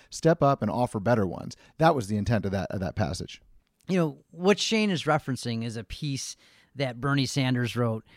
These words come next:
Speaker 2: which is actually in defense of democratic socialism. That is very different from socialism. I don't know any Democrat or any democratic socialist that favors policies that are in Venezuela or other ruthless dictator-run countries.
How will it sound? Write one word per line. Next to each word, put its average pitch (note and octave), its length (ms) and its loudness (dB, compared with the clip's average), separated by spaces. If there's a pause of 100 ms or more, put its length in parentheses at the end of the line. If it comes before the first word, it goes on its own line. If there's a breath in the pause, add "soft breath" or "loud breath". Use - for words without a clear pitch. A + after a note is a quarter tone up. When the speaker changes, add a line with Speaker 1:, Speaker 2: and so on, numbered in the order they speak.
(180 soft breath)
Speaker 2:
which C3 180 -4
is C3+ 100 0
actually C#3+ 340 -2
in B2 60 -6
defense B2+ 380 -4
of G#2 160 -10
democratic B2 600 0
socialism. G2 600 -8 (240 soft breath)
That G#3+ 180 6
is A#3 140 2
very F#3 240 2
different B2 480 -4 (160 soft breath)
from B2 340 -2
socialism. A2 800 -6 (240 loud breath)
I G#3+ 100 4
don't C4+ 200 0
know G3 280 -4
any A3 320 2
Democrat C3 800 -10 (240)
or F3+ 180 0
any A3 140 4
democratic F#3+ 500 2
socialist C3 540 -2 (160 soft breath)
that C#3+ 180 0
favors E3 380 2
policies C#3 580 0
that B2+ 100 -2
are B2 100 -2
in B2 120 -4
Venezuela A#2 720 -6
or A#2 140 -6
other C3 240 0
ruthless C3 460 -2
dictator-run A#2+ 800 -2
countries. G2+ 460 -2